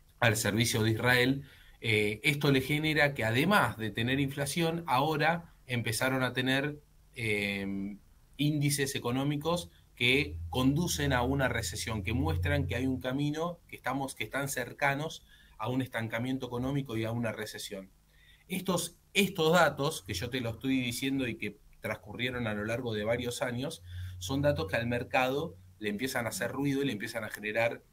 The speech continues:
eh, al mercado global le empiezan a hacer ruido y a generar incertidumbre. Entonces, cuando sale el dato de que Estados Unidos está por entrar en recesión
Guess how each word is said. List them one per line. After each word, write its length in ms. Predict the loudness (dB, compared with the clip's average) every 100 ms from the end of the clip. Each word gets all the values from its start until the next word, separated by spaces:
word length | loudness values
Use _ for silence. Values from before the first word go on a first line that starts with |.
| _
eh, 260 | -2 2 4
al 100 | 2
mercado 360 | 2 0 2 2
global 260 | 2 2 2
le 60 |
empiezan 260 | -2 -2 -2
a 40 |
hacer 160 | -2 -2
ruido 260 | 0 0
y 60 | 0
a 80 | -4
generar 340 | -4 -4 -2
incertidumbre. 800 | 0 -2 -4 -4 -2 -2 -2 -6
Entonces, 640 | -8 2 2 2 -4 -12 -16 -20 -20 -20 -14
cuando 500 | 2 2 4 2 0
sale 320 | -2 0 2
el 140 | 2 2
dato 460 | 2 0 -4 -10 _
de 140 | -14 -12
que 80 | -10
Estados 340 | -6 -6 -6
Unidos 320 | -6 -6 -8
está 280 | -8 -6 -6
por 180 | -6 -6
entrar 320 | -6 -4 -2 -4
en 60 | -6
recesión 640 | -8 -6 -8 -6 -6 -8